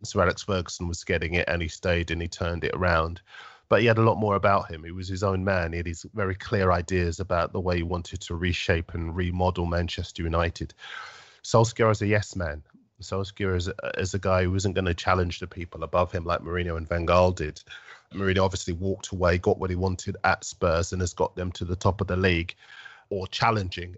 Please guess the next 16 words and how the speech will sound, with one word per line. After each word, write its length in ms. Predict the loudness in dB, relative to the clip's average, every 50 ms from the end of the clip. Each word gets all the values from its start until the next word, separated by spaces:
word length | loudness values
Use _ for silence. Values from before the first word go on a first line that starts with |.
| _
or 220 | _ -4 -4 -4 -4 -6
launching 400 | -8 -8 -8 -8 -8 -6 -6 -4
a 60 | -2
more 220 | 0 0 0 0
realistic 560 | 0 0 0 2 2 0 0 0 -2 -4 -2
challenge 420 | -2 -4 -4 -2 -2 -4 -6 -6 -10
for 480 | -8 -2 0 0 2 2 0 -2 -4 -8 -8
the 120 | -8 -8
title 520 | -6 -4 -2 -2 -2 -2 -6 -8 -10 -6
than 180 | -2 -2 0 0
United. 480 | 0 2 2 2 2 2 0 -2 -4 -2
And 100 | 2 2
I 40 | 2
tell 220 | 2 2 0 2 2
you 100 | 2 4
why 300 | 6 6 6 6 4